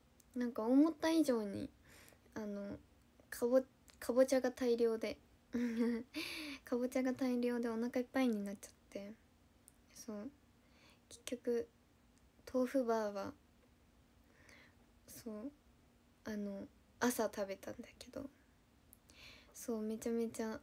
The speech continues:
美味しかった。かな？それくらいかな。でもそんなに。そう、今日もね、今日は、今日、やばいね、今日。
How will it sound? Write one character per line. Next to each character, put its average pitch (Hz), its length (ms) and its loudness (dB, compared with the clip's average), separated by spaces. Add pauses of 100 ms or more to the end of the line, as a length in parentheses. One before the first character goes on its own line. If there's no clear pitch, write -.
美 226 80 -4
味 220 80 -4
し - 100 -8
か - 120 -6
っ - 40 -12 (100)
た。 - 140 -16 (2250)
か - 140 -4
な？ 269 320 6 (400)
そ - 160 -2
れ 277 100 8
く 285 140 2
ら 285 100 10
い 285 100 8
か 285 120 2
な。 247 280 6 (720)
で 254 80 -4
も 226 160 -4
そ 240 140 -4
ん 269 100 2
な 269 120 2
に。 262 240 0 (1160)
そ - 220 -6
う、 240 220 -4 (260)
今 311 160 8
日 254 60 6
も 208 100 -2
ね、 262 260 -4 (220)
今 339 120 6
日 311 60 12
は、 254 360 6 (880)
今 302 320 8 (160)
日、 262 60 6
や 277 100 12
ば 311 140 8
い 294 80 10
ね、 214 180 4
今 214 220 0
日。 - 80 -10